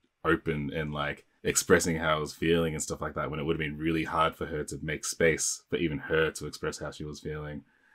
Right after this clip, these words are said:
Love y'all, family, chosen or biological. Thank you.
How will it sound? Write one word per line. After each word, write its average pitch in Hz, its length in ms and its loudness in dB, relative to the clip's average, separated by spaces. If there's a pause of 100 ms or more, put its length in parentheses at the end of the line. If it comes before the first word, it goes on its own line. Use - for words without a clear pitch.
(180)
Love 113 160 8
y'all, 92 360 8
family, 101 500 8 (140)
chosen 90 360 2
or 80 460 2 (600)
biological. 78 640 6 (1600)
Thank - 240 0
you. - 80 -10